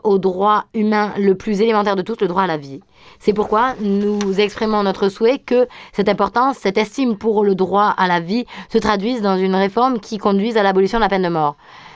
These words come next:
Dans le but de renforcer les progrès accomplis, le Mexique, euh, se permet de faire respectueusement et constructivement les recommandations suivantes.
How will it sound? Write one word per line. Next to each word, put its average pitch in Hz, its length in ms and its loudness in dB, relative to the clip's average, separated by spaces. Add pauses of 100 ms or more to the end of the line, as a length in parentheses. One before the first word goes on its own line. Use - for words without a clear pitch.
Dans 208 100 4
le 254 80 2
but 240 160 0
de 202 100 0
renforcer 226 560 2
les 185 300 2
progrès 208 440 0
accomplis, 185 580 0
le 240 80 2
Mexique, 220 420 -2
euh, 180 160 2
se 208 100 -4
permet 214 520 0
de 196 500 2 (380)
faire 185 640 0
respectueusement 220 600 0
et 180 100 0
constructivement 214 580 0
les 240 100 2
recommandations 190 540 0
suivantes. 151 480 -6